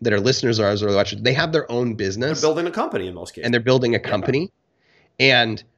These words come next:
Speaker 1: you almost have to look at every piece of media that you syndicate your content into is just a seed that could sprout later. Right? If we had a, if we had a, a plane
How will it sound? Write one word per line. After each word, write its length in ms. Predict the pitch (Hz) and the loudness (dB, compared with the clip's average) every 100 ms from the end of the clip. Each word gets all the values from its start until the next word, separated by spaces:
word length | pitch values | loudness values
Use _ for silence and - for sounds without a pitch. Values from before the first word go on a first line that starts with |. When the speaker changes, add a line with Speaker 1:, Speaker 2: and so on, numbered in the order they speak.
| _ _ _ | _ _ _
Speaker 1:
you 200 | 131 135 | -2 0
almost 260 | 131 196 208 | 2 0 0
have 180 | 175 - | -2 -2
to 80 | 135 | -2
look 340 | 113 139 - | 2 0 -2
at 160 | - - | -10 -8
every 440 | 113 139 180 190 | -6 -4 -4 -4
piece 480 | 156 - 147 147 - - | -6 -10 -6 -4 -4 -4
of 480 | 110 110 107 92 - - - - _ - | 2 4 2 0 -6 -20 -20 -20 _ -4
media 720 | 104 123 160 147 117 95 104 | 0 4 4 4 4 4 2
that 160 | - | 0
you 120 | 120 107 | -2 -4
syndicate 760 | - - 143 139 135 - 113 | -2 2 2 2 2 0 0
your 140 | 117 101 | -4 -6
content 580 | - 117 110 120 98 | -4 -4 -2 -2 -2
into 420 | 107 113 110 90 - _ - - _ | -2 -4 -2 -4 -4 _ -20 -20 _
is 200 | 127 123 | 2 2
just 300 | 110 190 202 | 6 4 4
a 60 | 156 | -2
seed 640 | - - 202 151 107 113 - _ _ _ _ _ _ - | -2 -2 0 0 -2 -4 -12 _ _ _ _ _ _ 0
that 240 | 139 143 | 2 2
could 260 | - 185 143 | 4 2 2
sprout 420 | - 156 139 117 | -2 0 0 0
later. 420 | 110 98 - - _ _ _ _ _ _ _ _ _ - | -4 -4 -8 -14 _ _ _ _ _ _ _ _ _ 0
Right? 220 | 113 143 139 | 2 2 0
If 100 | 143 | -4
we 100 | 226 | -2
had 140 | 202 | -2
a, 120 | 147 - | -4 -8
if 120 | 135 | -6
we 80 | 196 | -4
had 120 | 170 | -4
a, 80 | 127 | -6
a 60 | - | -10
plane 540 | - 147 117 90 95 | -6 -2 0 -2 -10